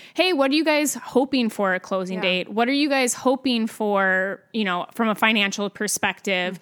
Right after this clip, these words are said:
Speaker 2: Mm-hmm.
Speaker 1: Um, you know, what kind of, like, mortgage are, are you expecting?" You know, some,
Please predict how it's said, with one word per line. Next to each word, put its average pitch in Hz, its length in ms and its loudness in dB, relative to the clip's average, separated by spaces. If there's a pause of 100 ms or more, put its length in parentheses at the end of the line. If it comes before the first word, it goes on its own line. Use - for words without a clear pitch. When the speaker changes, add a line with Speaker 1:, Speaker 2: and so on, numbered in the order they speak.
Speaker 2:
Mm-hmm. 180 380 -8
Speaker 1:
Um, 190 300 2
you 226 80 2
know, 214 100 2
what 214 160 0
kind 226 220 -2
of, 202 80 -2
like, 202 200 0
mortgage 214 440 0
are, 190 400 0 (200)
are 220 100 0
you 196 180 2
expecting?" 190 640 -6
You 196 80 -4
know, 190 100 -4
some, 220 600 0